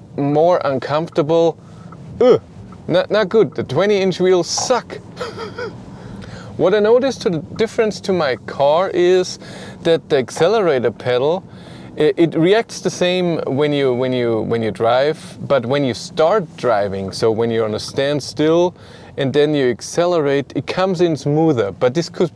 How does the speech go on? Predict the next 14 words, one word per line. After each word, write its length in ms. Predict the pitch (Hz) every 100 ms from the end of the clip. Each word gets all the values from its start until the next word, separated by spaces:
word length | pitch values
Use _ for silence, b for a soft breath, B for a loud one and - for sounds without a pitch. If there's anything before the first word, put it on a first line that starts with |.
| -
be 320 | 175 175 170 B B B -
because 340 | 139 147 135
of 140 | 120
the 80 | -
power 380 | 104 131 131 147
curve 340 | - 151 139
of 160 | - 110
the 100 | 117
motor, 440 | 107 113 151 175
or 140 | - 147
maybe 280 | 147 165 180
they 140 | 175
changed 420 | - 175 185 -
it. 200 | 120 92